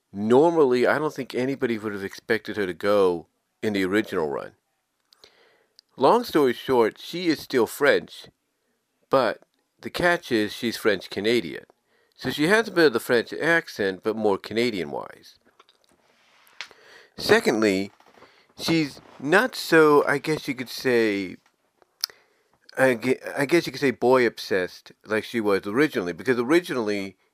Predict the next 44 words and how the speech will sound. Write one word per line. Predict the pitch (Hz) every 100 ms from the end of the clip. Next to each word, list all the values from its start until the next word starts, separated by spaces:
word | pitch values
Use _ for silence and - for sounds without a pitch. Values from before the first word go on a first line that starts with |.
| _ _ -
uh, | 104
in | 107 113
Tiny | - 131 117
Toon | - 123 113 110 107 _ - -
A-, | 113 -
Adventures, | 107 95 139 156 107 92
in | 101
Tiny | 123 113
Toon | - 104
Adventures, | 92 117 135 104 87 85 _ - - - - _ _ _ _ -
um, | 110 107 104 98 - _ _ _ _ _ -
you | 131
know, | 120
her | 131
first | 123 175 175
couple | 185 147 123
appearances | - 170 170 139 - 107 101 - _ _ _
had | - 143 135
her | 131 123
pretty | - - 214
much | 214 180
portrayed | - 143 - 143 120
similar | - 156 123 107
to | 95 98
Pepe. | - 127 - 60 - _ _ _ _ _ _ _ -
But | 104
in | 107
this | 156 165
case, | - 123 113
she'd | 139 120
be | 123
going | 123 117
after | 110 - 92
boys | - 160 165 117 104
who | 117
she | 107 110
thought | 117 101
were | 98
boy | 90 101 85
skunks | 80 - 196 165 123 -
because | 120 101
of | 95
the |
stripes | 95 - 143 131